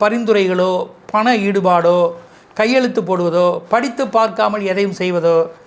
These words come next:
இதெல்லாம் கண்டிப்பாக மிகவும் அலர்ட்டாக இருக்க வேண்டும். உங்களுக்கு கொடுக்கப்பட்டிருக்கக்கூடிய ஜீவனம் தொழில்களில்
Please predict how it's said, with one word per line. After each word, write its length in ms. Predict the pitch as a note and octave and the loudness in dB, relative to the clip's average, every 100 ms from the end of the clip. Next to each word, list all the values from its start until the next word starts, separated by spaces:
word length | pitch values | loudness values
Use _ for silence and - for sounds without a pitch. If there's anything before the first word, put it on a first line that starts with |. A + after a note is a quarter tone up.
| - - - | -20 -20 -6
இதெல்லாம் 440 | G3 G3 G3+ A#3+ C4 - | 0 0 2 0 -2 -2
கண்டிப்பாக 640 | G3 G3+ A3 F#3+ F3+ F3+ D4 E4 - _ _ _ - | -2 -2 -2 0 2 0 -2 -6 -18 _ _ _ -8
மிகவும் 400 | G#3+ G#3 G3+ F3 - G#3 | -2 0 0 -4 -4 0
அலர்ட்டாக 480 | A3+ C4 B3+ A#3+ G#3+ G3 | 2 2 2 0 0 -2
இருக்க 200 | F3 E3+ | -2 -2
வேண்டும். 260 | D3+ C#3+ - - - - - | -2 -6 -14 -18 -20 -14 -4
உங்களுக்கு 400 | B3 B3 A#3 A3 | 2 2 2 0
கொடுக்கப்பட்டிருக்கக்கூடிய 880 | B3 B3 D4 C4+ G#3+ A3 A3 G3+ G3 F#3 E3+ - D#3+ | 0 2 0 0 -2 -2 -2 0 0 -2 -2 -8 -6
ஜீவனம் 440 | G3+ B3+ B3+ A#3+ G3+ | -4 0 2 0 0
தொழில்களில் 460 | G3 G#3 F#3 E3+ | -2 0 -2 -2